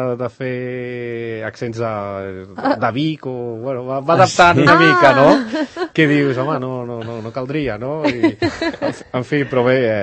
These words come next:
Speaker 1: eh.
Speaker 2: Més catalanet, així,
Speaker 1: Sí,
Speaker 2: no? Com
Speaker 1: però
Speaker 2: de
Speaker 1: no
Speaker 2: muntanya. <laughs>
Speaker 1: Evidentment, ja et dic, eh, som conscients de,
Speaker 2: Clar.
Speaker 1: de la importància, no? M-, més que res perquè estem en un moment que,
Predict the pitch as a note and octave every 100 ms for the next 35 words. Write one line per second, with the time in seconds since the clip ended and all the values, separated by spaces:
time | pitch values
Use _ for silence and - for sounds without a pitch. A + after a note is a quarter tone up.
0 | F#2 F2+ A#3 A#3 B3 A#3 A#3 A3+ A#3+ G3
1 | - G#3 - A3+ - D#3 C#3 B2 C3+ C#3
2 | D3+ D3 C#3+ C3+ B2 A2 - - B3 F3+
3 | C4 C#4+ - C#4+ - - - - - B2+
4 | C3+ D3 C#3 C#3+ D#3 D3 C#3 C3 A#2+ B2
5 | A2+ G2+ F#2 F2+ F2+ F2+ - G#2 A2+ G2+
6 | A2 G#2+ A#2+ G#2 F#2 E2+ E2 C#2 - -
7 | _ - _ - G3 D3 A2 G#2 G2 F#2+
8 | G2+ A#2+ A#2+ G#2 F#2+ B2+ A2+ A#2 A#2+ A#2+
9 | - C#3 C#3+ - B2+ - C3+ C#3+ C#3+ C3+
10 | C#3 D3 C3 A2 G#2 G2 F#2